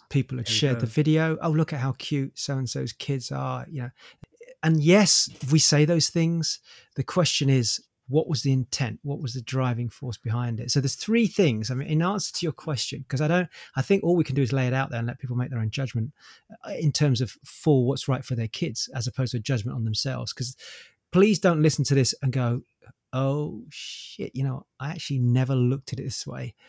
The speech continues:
Speaker 1: What have I been doing?" And some of you may be listening to that and be thinking that.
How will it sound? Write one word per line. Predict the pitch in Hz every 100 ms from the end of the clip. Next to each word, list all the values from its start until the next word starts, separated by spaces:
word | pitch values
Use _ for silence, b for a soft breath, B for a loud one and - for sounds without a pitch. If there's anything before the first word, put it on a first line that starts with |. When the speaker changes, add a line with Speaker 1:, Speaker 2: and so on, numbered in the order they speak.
| b b b b _ _ _
Speaker 1:
What | 123 139
have | 123
I | 123
been | 120
doing?" | 113 151 -
And | 120
some | - 226
of |
you | 156
may | 135 156 202
be | 165
listening | 131 135
to | 117
that | 127
and | 147
be | 131
thinking | - 233 127 113
that. | 107 151